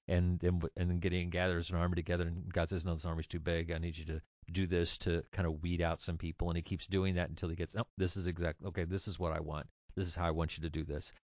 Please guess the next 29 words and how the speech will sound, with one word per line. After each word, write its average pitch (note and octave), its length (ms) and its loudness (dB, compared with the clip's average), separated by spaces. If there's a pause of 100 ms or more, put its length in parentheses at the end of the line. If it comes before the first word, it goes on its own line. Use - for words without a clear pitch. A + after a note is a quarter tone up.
(140)
And F#2 120 2
he F2 40 4
tells F#2+ 240 4
him F2 120 4
what E2+ 140 4
to F2+ 80 2
do, E2 200 4
and E2+ 220 0
Gideon F2 280 0
does G2 220 2
that, E2 160 0
and F2 100 -2
God D#2+ 220 0
brings E2 220 -4
about E2 180 -4
his E2+ 160 -4
will. E2+ 180 -2
So, E2+ 240 -2 (380)
uh, F#2 240 6
so G2 160 0
yeah, D#3 200 8
he, G#2+ 220 6
he A2+ 140 -2
does B2 220 4
continue A2 400 2
to A2 120 0
interact F2+ 400 2
with F2 120 -2
us E2+ 280 2